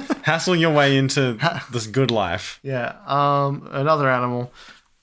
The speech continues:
Speaker 1: All right, let's think. Let's think from the backwards. What do I want out of the year? I want it to be, I want it to be, um, calm, <laughs> um, delicious,
Speaker 2: <laughs>
Speaker 1: and,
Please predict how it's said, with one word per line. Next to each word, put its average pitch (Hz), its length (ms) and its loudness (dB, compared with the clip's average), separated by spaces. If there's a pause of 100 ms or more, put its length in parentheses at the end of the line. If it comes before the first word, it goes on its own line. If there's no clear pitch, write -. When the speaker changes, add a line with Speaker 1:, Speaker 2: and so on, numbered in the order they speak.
(360)
Speaker 1:
All 147 100 0
right, 104 220 0
let's 147 240 0
think. 127 200 -2
Let's 170 160 0
think 180 200 -2
from 143 120 0
the 127 80 0
backwards. 120 440 -2
What 175 100 0
do 185 80 4
I 156 60 6
want 131 200 2
out 117 120 2
of 107 40 -2
the 107 80 -2
year? 101 160 -4
I 113 60 -4
want 127 160 -4
it 123 120 -10
to 110 100 -12
be, 107 400 -4
I 117 60 -12
want 110 200 -14
it - 120 -12
to 117 80 -12
be, 104 380 -12 (240)
um, 50 1040 -10 (640)
calm, 143 1000 0 (320)
<laughs> - 880 0
um, 131 680 4 (440)
delicious, 139 1160 4
Speaker 2:
<laughs> 269 600 2
Speaker 1:
and, 135 600 0